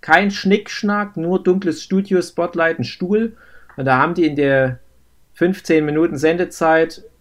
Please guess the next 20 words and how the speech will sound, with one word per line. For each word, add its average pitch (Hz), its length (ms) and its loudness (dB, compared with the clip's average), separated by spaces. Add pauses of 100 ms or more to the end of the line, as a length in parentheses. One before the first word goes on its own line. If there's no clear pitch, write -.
jeweils 156 560 2
fünf 170 280 -2
Minuten 160 400 -2
lang 170 460 0
irgendjemand 160 840 -2
auf 139 180 -8
den 131 160 -2
Stuhl 196 380 0
Platz 190 360 0
nehmen 180 200 -2
lassen, 170 340 -2
der 151 180 -2
dann 151 240 0
über 143 280 0
so 139 240 0
ein, 127 420 0
ich - 100 -18
sag 139 140 0
jetzt 139 180 -2
mal, 123 380 0